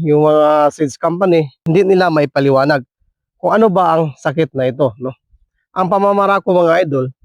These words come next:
makikita natin dito, hindi po healthy tingnan yung mga dahon ng ating ampalaya, no? Kung titingnan mo, naninigas po ang kanyang mga dahon, yung talbos po niya ay hindi po normal compare po doon sa, ah, iba, no?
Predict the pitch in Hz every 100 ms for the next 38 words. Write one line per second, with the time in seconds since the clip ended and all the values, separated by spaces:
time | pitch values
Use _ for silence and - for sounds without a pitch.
0 | - 139 160 143 - 143 139 131 139 139
1 | 117 110 _ _ 156 165 170 156 160 160
2 | 151 139 151 143 127 123 _ _ _ _
3 | _ _ 143 143 143 135 139 143 170 160
4 | 139 131 135 143 131 123 120 120 123 139
5 | 123 131 _ _ _ _ _ _ _ _
6 | _ _ _ _ 160 165 190 208 214 196
7 | 151 160 _ _ _ _ - 156 165 165
8 | 180 - 202 156 139 147 143 147 190 180
9 | 170 160 _ _ _ _ _ 156 156 156
10 | 160 156 - 185 170 156 147 - 160 160
11 | 156 151 143 135 135 131 147 123 - 165
12 | 160 156 156 - 139 135 135 120 123 120
13 | _ _ _ _ _ _ _ _ _ -
14 | 139 131 127 123 127 135 104 139